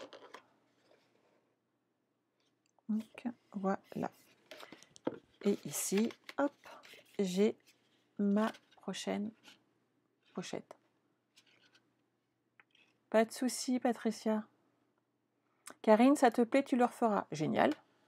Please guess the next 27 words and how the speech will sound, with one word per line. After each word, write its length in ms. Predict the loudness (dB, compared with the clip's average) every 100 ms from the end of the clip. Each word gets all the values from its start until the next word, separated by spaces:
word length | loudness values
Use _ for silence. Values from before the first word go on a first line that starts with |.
| _ _ _ _ -20 -20 -20 _ _ -20 -20 _ _ -8 -6 -6 -14 _ 0
Donc, 240 | 4 4 6 6
on 80 | 8
va 160 | 6
faire 220 | 4 -2
c-, 260 | -2 -6 -4
exactement 720 | -4 4 4 6 8 10 10 8
la 200 | 8 10
même 220 | 10 8
chose 480 | 6 6 6 6 4 2 0 -20 -20 -20 -18
sur 320 | -10 0 2
les 140 | 4
trois 360 | 2 6 6 6
autres, 220 | 2 2
avant 300 | 4 6 8
ensuite 480 | 6 4 -2 -2 2
de 100 | 8
les 140 | 10 8
coller 300 | 8 8 10
les 220 | 8 6
unes 100 | 6
à 60 | 4
côté 280 | 2 -2 0
des 220 | -2 -4
autres. 320 | -10 -14 -20 -20 -20 -20 -18 -18 -18 -20 -20 _ _ -18 -10
Donc, 120 | -10 2
on 120 | 2
soulève 640 | 2 2 6 8 6 2